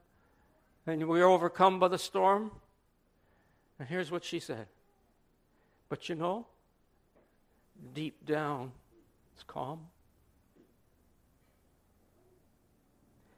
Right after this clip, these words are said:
She doesn't remember telling me that. I needed to hear that that morning. Deep down, it's calm.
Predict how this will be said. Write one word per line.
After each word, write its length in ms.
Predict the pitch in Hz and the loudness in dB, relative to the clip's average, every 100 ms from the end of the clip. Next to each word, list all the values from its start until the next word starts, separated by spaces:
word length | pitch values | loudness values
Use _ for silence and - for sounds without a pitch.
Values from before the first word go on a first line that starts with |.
| - - _ | -20 -20 _
She 140 | - | -2
doesn't 160 | 208 190 | 0 2
remember 340 | 160 160 180 | 0 0 0
telling 300 | 156 160 156 | -4 -4 -4
me 100 | 143 | -6
that. 260 | 123 127 131 - _ _ _ _ _ _ _ _ _ _ _ | -10 -12 -14 -20 _ _ _ _ _ _ _ _ _ _ _
I 120 | - 139 | -6 -4
needed 300 | 165 156 139 | -4 -6 -8
to 80 | |
hear 220 | 123 127 160 | -8 -8 -10
that 260 | 147 135 | -10 -12
that 240 | 127 - 120 | -14 -14 -14
morning. 300 | 135 160 151 _ _ _ _ _ _ - _ - | -14 -14 -20 _ _ _ _ _ _ -20 _ 0
Deep 380 | 220 240 233 - | 4 4 2 10
down, 360 | 226 220 220 | 12 12 12
it's 180 | 214 202 | 8 2
calm. 720 | - - 226 262 262 196 117 | -4 6 8 10 10 8 2